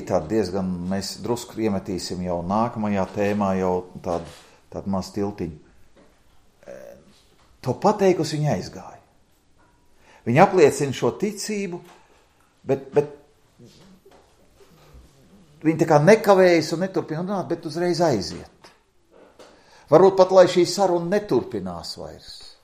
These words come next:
Jo viņa ir, viņa nav vienkārša, kā mēs to teicām. Viņa ļoti sarežģīta. Un tas, ko tas cilvēks, kas iekšā tur notiek, ka no sākuma ir pēkšņi kaut kas, ko viņa ir izteikusi, pilnīgi nesaprātīgs. Neteiksim neprātīgs,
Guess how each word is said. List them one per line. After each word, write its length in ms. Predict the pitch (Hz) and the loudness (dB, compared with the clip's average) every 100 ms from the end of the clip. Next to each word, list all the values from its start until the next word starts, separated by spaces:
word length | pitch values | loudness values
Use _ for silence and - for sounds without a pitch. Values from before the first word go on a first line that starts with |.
| _ _ _ _ - - | _ _ _ _ -20 -8
Jo 160 | 127 120 | 0 2
viņa 320 | 165 165 160 | 2 0 -4
ir, 240 | 135 156 139 | -4 -4 -4
viņa 300 | 120 120 120 | -8 -6 -2
nav 320 | 151 220 226 | 2 6 8
vienkārša, 680 | 170 160 123 - 98 85 - | 8 6 2 -4 -10 -10 -14
kā 140 | - 85 | -14 -12
mēs 240 | 90 90 | -12 -14
to 120 | - - | -16 -18
teicām. 500 | 95 80 - 58 71 _ _ | -18 -18 -20 -20 -20 _ _
Viņa 140 | 131 156 | -6 -2
ļoti 240 | 240 247 | -2 -2
sarežģīta. 560 | 190 117 101 - - - | -4 -2 -4 -8 -14 -10
Un 160 | 117 - | -2 4
tas, 200 | 277 - | 4 4
ko 140 | 135 | 0
tas 200 | 127 120 - | 0 -4 -4
cilvēks, 460 | 202 156 110 107 127 | -2 4 4 2 -2
kas 160 | - | -4
iekšā 360 | 180 113 135 107 | -2 -2 -2 -2
tur 140 | 151 | -4
notiek, 400 | 185 220 214 202 | -6 -4 -4 -6
ka 120 | 202 220 | -6 -8
no 120 | 147 | -8
sākuma 560 | - 190 156 147 139 - - _ _ _ _ | -2 -2 -2 -6 -10 -14 -20 _ _ _ _
ir 140 | 139 - | -8 2
pēkšņi 400 | 220 180 - 151 | 4 4 0 -6
kaut 260 | 151 180 185 | -2 -2 -4
kas, 120 | 156 - - - | -8 -8 -12 -10
ko 140 | 165 156 | -6 -6
viņa 140 | 156 | -6
ir 80 | 180 | -8
izteikusi, 640 | - - 139 135 139 - | -6 0 0 0 -6 -6
pilnīgi 500 | 170 180 160 135 123 - 127 | -6 -6 -6 -10 -12 -10 0
nesaprātīgs. 1200 | 170 226 151 143 104 90 82 - 78 - - - _ | 2 2 0 0 0 -2 -4 -12 -18 -18 -20 -20 _
Neteiksim 420 | 156 147 104 117 | -8 -4 -4 -2
neprātīgs, 580 | 147 147 98 87 90 - | -4 0 0 0 -8 -14